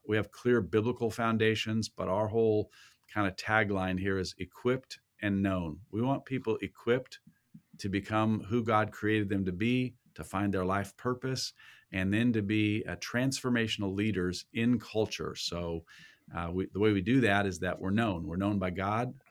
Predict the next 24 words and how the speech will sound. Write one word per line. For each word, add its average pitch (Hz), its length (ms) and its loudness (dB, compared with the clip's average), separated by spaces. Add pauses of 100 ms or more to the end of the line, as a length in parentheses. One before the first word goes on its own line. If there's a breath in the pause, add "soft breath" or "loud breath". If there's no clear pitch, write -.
and 90 120 -4
we're 90 80 -2
known 95 280 0
by 90 140 0
our 85 120 -4
faculty. 107 720 -2
If, - 300 -8
if - 100 -20
you 110 100 -2
come 123 240 -2
to 101 80 0
Jessup 104 460 -2
as 85 140 -2
a 85 40 -4
student, 110 640 -2
graduate 104 460 0
or - 120 -2 (320)
undergraduate, 104 800 0
online 101 480 0
or 98 80 0
on 101 160 0
ground, 98 400 -2 (480)
your 110 220 2
professors 101 640 -2